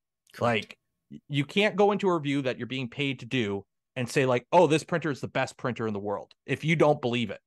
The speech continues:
Speaker 2: Like, I can, I can do a review and I can go, "Hey, the Osmo Pocket three is the best camera ever, and this is the only camera you should buy." But if I'm being paid by D J I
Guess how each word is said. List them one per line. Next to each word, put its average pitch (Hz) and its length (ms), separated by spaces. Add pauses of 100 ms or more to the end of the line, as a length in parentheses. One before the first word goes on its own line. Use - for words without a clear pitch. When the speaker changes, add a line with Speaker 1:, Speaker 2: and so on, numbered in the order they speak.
(460)
Speaker 2:
Like, 131 220
I 214 140
can, 254 240
I 214 140
can 330 120
do 294 120
a 185 180
review 131 480 (240)
and 135 80
I 143 60
can 143 100
go, 135 220
"Hey, 180 320 (260)
the 135 260
Osmo 254 460
Pocket 226 420
three 156 480 (220)
is 131 180
the 127 100
best 180 320
camera 160 400
ever, 131 260
and 117 260
this 135 180
is 127 60
the 139 80
only 139 140
camera 127 260
you 117 60
should 110 140
buy." 104 200 (320)
But 135 100
if - 80
I'm 233 160
being 226 280
paid 240 800 (500)
by 131 100
D 131 140
J 120 180
I 113 240